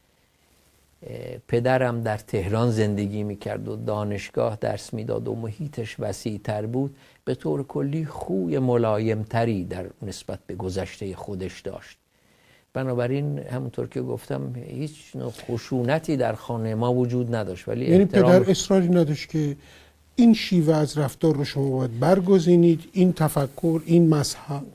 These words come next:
Speaker 2: این
Speaker 1: پدر من آدمی بود،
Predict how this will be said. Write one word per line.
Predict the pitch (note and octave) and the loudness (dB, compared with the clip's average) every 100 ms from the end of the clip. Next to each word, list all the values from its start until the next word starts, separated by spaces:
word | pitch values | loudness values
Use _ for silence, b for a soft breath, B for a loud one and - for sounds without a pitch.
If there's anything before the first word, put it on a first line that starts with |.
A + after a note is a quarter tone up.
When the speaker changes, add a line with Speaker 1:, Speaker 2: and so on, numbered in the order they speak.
| - - | -10 4
Speaker 2:
این | F3 F3+ - - _ _ _ _ _ _ - - | 6 6 0 -14 _ _ _ _ _ _ -20 -2
Speaker 1:
پدر | D3+ C#3+ D3+ | 0 2 0
من | D#3 D3+ | 0 -2
آدمی | B2+ B2+ C3 C#3 C#3 | -2 -2 0 -2 -2
بود، | C3 C3 C3+ C3 | -2 -2 -4 -6